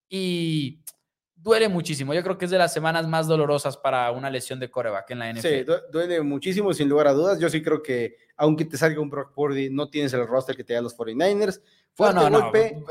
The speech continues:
Speaker 1: Brock Purdy no es un buen quarterback. <laughs> Es broma.
Speaker 2: Bueno,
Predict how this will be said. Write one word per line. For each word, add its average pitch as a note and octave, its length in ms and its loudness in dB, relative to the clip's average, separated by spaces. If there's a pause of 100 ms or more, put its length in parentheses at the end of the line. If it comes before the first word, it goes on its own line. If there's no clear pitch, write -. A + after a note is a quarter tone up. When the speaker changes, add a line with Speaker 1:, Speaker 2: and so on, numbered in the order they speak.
Speaker 1:
Brock A#3+ 240 4
Purdy C4 240 8
no A#3 80 2
es G#3 80 0
un A3 100 -4
buen G3+ 200 2
quarterback. C3+ 560 2 (560)
<laughs> - 400 -18
Es C#3 40 -6
broma. A2 300 -4 (1300)
Speaker 2:
Bueno, D#3 340 0